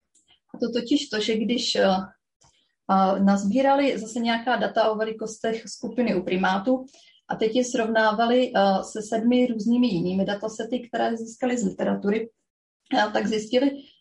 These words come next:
eh, že ve dvou případech, eh, jsou ta data tak odlišná, že spolu vlastně ani nijak signifikantně nekorelují a nějak, eh, nějaká těsnější korelace tam byla jenom ve dvou případech.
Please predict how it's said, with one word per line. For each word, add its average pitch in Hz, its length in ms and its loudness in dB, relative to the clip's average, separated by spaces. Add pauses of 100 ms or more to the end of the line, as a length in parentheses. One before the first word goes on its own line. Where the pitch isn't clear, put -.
eh, 196 260 4
že 233 200 6
ve 214 140 2
dvou 269 260 0
případech, 220 680 -4
eh, - 580 0
jsou 208 220 -4
ta 233 100 -2
data 233 240 0
tak 262 220 0
odlišná, 220 600 0
že - 160 -8
spolu 240 340 -2
vlastně 220 340 -2
ani 233 160 2
nijak 240 320 0
signifikantně 233 720 -2
nekorelují 180 720 0 (580)
a 196 380 4
nějak, 220 360 0
eh, 196 320 2 (440)
nějaká 220 480 -2 (140)
těsnější 240 560 -4
korelace 214 460 -2
tam 220 180 -2
byla 208 180 2
jenom 214 200 0
ve 196 80 2
dvou 214 240 2
případech. - 480 -6